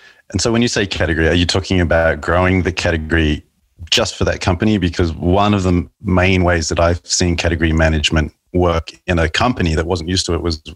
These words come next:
when I did some work at Le Burnett with, um, Canon, Canon cameras and printers.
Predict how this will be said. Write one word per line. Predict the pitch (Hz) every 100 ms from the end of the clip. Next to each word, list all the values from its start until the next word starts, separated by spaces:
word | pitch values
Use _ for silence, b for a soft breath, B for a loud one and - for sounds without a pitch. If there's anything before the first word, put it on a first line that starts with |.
| _
when | 92
I | 90
did | 85
some | - 80 78
work | 85 80 80
at | 80
Le | 80
Burnett | 78 76
with, | 78 76
um, | 73 73
Canon, | - 85 78 -
Canon | - 78 73
cameras | 80 78 76
and | 78 76
printers. | 78 76 -